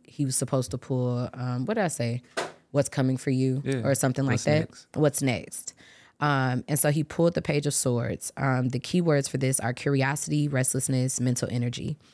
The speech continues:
Speaker 1: The Page of Swords represents someone embarking on a new idea and a mental adventure,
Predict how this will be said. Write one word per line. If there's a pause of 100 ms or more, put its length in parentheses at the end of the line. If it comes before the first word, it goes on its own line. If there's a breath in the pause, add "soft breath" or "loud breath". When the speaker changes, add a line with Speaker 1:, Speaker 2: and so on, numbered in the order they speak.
(360 soft breath)
Speaker 1:
The
Page
of
Swords
represents
someone
embarking
on
a
new
idea (280 loud breath)
and
a
mental
adventure,